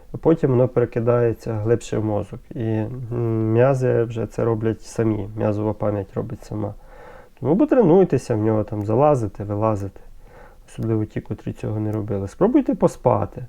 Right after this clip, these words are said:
щоб ви знали, що вас чекає. Просто візьміть, спробуйте поспати хоч би там в себе на балконі, в тих спальниках. Ну, ось так.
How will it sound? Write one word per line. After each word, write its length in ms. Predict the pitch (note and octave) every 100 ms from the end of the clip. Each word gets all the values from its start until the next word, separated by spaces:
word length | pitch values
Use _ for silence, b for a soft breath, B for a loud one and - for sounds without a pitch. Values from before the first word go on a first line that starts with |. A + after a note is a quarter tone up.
| -
щоб 240 | - -
ви 100 | B2
знали, 300 | B2+ D#3 E3+
що 180 | B2 -
вас 180 | C3 B2
чекає. 320 | - - A2
Просто 400 | - C3 - B2+
візьміть, 260 | C3+ D#3 D3+
спробуйте 460 | - C3+ B2 -
поспати 500 | A2+ A2 - B2 -
хоч 160 | - A2+
би 120 | A2
там 160 | - G#2+
в 40 |
себе 240 | A#2+ A2
на 80 | A2
балконі, 480 | G#2+ A#2 - A#2 G#2
в 20 |
тих 200 | G#2 G2+
спальниках. 600 | - A#2+ C3+ A#2 - A#2+ - - - - b b b b b b b b b b b b b b b b b - - - - -
Ну, 320 | B2+ B2 C#3+
ось 100 | C3+
так. 140 | -